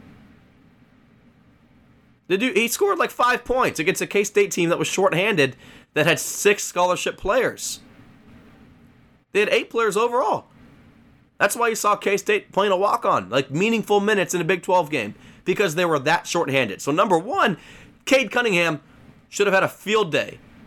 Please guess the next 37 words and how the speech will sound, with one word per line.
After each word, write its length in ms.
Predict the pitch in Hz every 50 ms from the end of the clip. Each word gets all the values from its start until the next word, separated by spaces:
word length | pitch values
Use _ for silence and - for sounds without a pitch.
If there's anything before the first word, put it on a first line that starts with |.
| - - - - - - _ _ _ _ _ -
going 280 | 120 147 175 180 175 170
up 100 | 165 -
against 280 | 160 147 151 139 - -
that 140 | 143 -
shorthanded 420 | - - 143 117 131 135 127 110 104
Wildcat 340 | 113 110 101 - - - -
squad. 400 | - - 98 - - - - -
Number 180 | 120 - 107
two, 460 | - - - 359 392 311 302 359 - - - - - - - - - - - - _ _ _ _ _ _ _ _ _ _ _ _ _ _ _ _ -
uh, 80 | 139 - - 117 123 175
how 240 | - - 339 403
do 60 | 466 415
you 120 | 381 370
get 140 | - 415 403
outscored 360 | 359 339 - - 370 440 415
by 100 | 427 415
a 60 | 392
walk-on? 680 | 359 359 427 466 494 494 - - 180 - 101 - - - - - - - - - - - - - - _ _ _ _ _ _ _ _ _ _ _ _ _ _ _ _ _ _ _
How 160 | _ - 349
do 40 | 415
you 80 | 392 359
score? 240 | - - 302 247 -
I 60 | 196
think 120 | 220 202
it 20 | 214
was, 100 | 202 -
like, 120 | - -
five 380 | - - 175 185 202 196 - -
points 320 | - 180 185 190 175 -
for, 300 | - 170 160 156 147 139
for 120 | - 143
Cunningham 420 | 135 - 165 170 170 160 165 165 139
and 80 | 107
six 260 | - - - 180 - -
points 260 | - 160 156 135 -
for 120 | - 120
Petrakis. 640 | - - - - - - - - - - - -